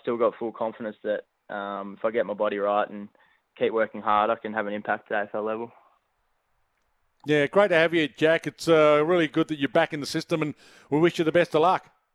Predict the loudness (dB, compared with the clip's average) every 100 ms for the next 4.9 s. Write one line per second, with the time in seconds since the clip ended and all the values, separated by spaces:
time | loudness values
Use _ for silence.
0 | _ _ _ _ _ _ _ 0 0 0
1 | -4 -2 -2 -2 0 -2 -4 _ _ _
2 | _ _ _ _ _ _ _ _ _ _
3 | _ 0 0 4 2 2 -2 -4 -6 2
4 | 2 2 2 2 2 2 2 2